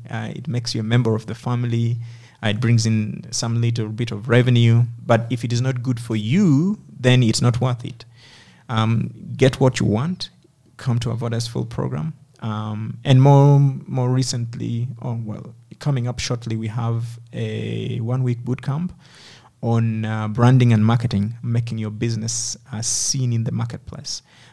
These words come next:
I would encourage entrepreneurs who are listening in to apply for that as well. Uh, if they can't go for the full program, I encourage them to go for the full program, but, uh, maybe to have a test,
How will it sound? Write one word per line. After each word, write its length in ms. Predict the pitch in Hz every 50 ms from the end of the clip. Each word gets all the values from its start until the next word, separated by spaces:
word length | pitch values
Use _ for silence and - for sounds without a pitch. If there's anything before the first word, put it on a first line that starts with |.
| _ -
I 60 | 151
would 100 | 156 165
encourage 560 | 160 160 156 - - 160 147 147 135 123 - -
entrepreneurs 540 | 139 120 110 117 - 120 120 120 117 113
who 100 | 117 117
are 40 | 113
listening 360 | 113 113 117 117 117 117 117
in 220 | 113 113 113 113 117
to 280 | - - 113 107 113 123
apply 300 | 117 - - 120 113 113
for 120 | 117 117 113
that 240 | 117 110 110 117
as 140 | 110 110 107
well. 320 | 107 104 107 110 113 117 117 - -
Uh, 280 | - 120 110 107 107 - -
if 240 | - 117 117 - -
they 100 | - 113
can't 260 | - - - 117 117
go 140 | 117 120 113
for 160 | 117 117 -
the 80 | 120 107
full 240 | - - - 110 113
program, 320 | 117 123 120 117 117 113
I 100 | 120 117
encourage 580 | 110 107 113 117 - - 131 131 135 131 135 -
them 140 | 127 127 127
to 80 | -
go 140 | 117 110 117
for 120 | 117 117 -
the 100 | - 117
full 220 | - - 120 117
program, 420 | 117 - 131 127 123 127 147 156 - - _ _ _ _ _ _ _ -
but, 320 | - 113 110 110 - -
uh, 80 | 117 104
maybe 240 | 113 123 135 127 131
to 140 | 127 120 107
have 160 | 117 117 117
a 60 | -
test, 520 | - - - - - - - - - -